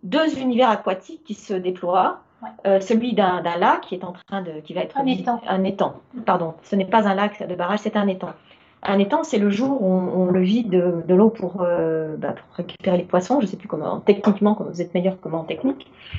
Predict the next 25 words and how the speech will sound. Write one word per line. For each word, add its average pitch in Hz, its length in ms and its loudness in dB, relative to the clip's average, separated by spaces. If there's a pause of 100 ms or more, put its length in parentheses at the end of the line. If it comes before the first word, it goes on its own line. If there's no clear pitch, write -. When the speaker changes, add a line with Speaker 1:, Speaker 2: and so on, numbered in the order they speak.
(540)
Speaker 1:
Et 247 120 6
puis, 370 360 6
c'est 262 320 -2
en 233 60 4
même 220 180 4
temps 294 200 2
le 226 140 2
jour 269 300 -2
où 202 80 2
un 196 80 2
sous-marin, 233 680 0
euh, 190 180 2
remonte 214 380 2
à 190 60 0
la 185 120 -2
surface 233 560 -2
de 185 220 -4
l'océan 202 340 0
Atlantique. 185 540 -6 (480)
Donc, 214 140 4
vous 247 180 2
explorez 285 360 4
à 254 100 6
la 190 100 4
fois, 226 380 0